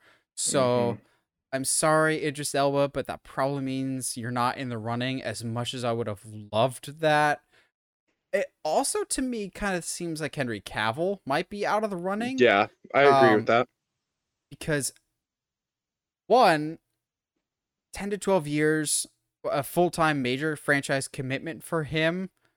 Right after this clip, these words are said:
Speaker 1: when he's gonna be busy with some other franchise, 'cause I refuse to let that go. He'll be a star player for someone else, even if D C is circling the drain right now, as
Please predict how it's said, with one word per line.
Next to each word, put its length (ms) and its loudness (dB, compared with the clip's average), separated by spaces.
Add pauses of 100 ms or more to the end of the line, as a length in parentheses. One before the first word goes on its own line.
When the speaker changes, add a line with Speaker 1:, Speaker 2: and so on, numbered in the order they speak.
(120)
Speaker 1:
when 160 0
he's 180 -4
gonna 180 0
be 120 -2
busy 420 -2
with 160 -6
some 240 -2
other 240 0
franchise, 560 4
'cause 180 -6
I 60 -4
refuse 540 2
to 100 8
let 240 4
that 240 4
go. 320 4
He'll 180 2
be 140 2
a 40 2
star 280 6
player 300 0
for 100 -8
someone 400 0
else, 400 2 (220)
even 240 -6
if 120 -8
D 140 -8
C 220 -8
is 80 -6
circling 420 -6
the 80 -6
drain 320 -4
right 140 -4
now, 180 -4
as 220 -8